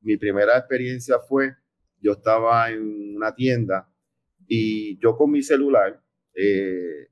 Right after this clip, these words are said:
me decía, "Pon tu celular aquí, baja esta aplicación y vas a poder ver cómo este, eh, rompecabezas de Lego,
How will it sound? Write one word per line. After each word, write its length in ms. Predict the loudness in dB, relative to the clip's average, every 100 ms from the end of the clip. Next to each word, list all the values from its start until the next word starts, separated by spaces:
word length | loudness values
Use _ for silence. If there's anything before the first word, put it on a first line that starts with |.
| _
me 180 | -2 -2
decía, 580 | -2 2 4 4 2 _ _ _ _ _ _ _
"Pon 220 | 0 2
tu 100 | 2
celular 440 | 2 4 4 4
aquí, 340 | 2 0 -8 -10 -4
baja 240 | -2 0
esta 140 | -2
aplicación 600 | -2 -2 -4 -6 -10 -16 _ _ _ _ _ _ _
y 160 | 2 4
vas 160 | 6 4
a 120 | 2
poder 340 | 2 2 2
ver 400 | 2 2 0 -4 _
cómo 760 | 2 4 4 2 0 -2 -8 -4
este, 760 | -4 -4 -8 0 2 2 -2 _ _ _ _ _ _ 0
eh, 320 | 2 2 0
rompecabezas 760 | 0 -2 -2 0 0 0 -4 0
de 120 | 2
Lego, 500 | 2 2 0 -4 -10